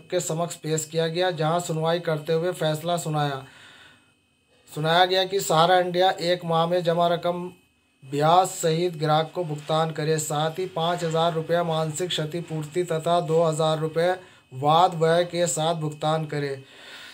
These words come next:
तीसरा मामला, फिक्स्ड डिपॉजिट में मैच्योरिटी के बाद भी नहीं मिली राशि, अब देना होगा।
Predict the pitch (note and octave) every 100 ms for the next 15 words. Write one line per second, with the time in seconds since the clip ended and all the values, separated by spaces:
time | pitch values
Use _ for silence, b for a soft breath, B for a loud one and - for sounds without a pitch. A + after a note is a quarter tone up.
0 | B D3+ E3+ F#3 F#3 F3 F3 F3+ F#3+ -
1 | F#3+ D#3+ E3+ E3 E3 F3+ F3+ F3 F3+ E3+
2 | D#3+ E3 D#3+ F3+ F3+ D#3+ D#3+ D#3+ D3+ F3+
3 | E3 E3+ E3 E3 F3 D#3 D3 D#3+ D#3 D#3
4 | D#3 E3 F3 E3 D3 C#3+ C#3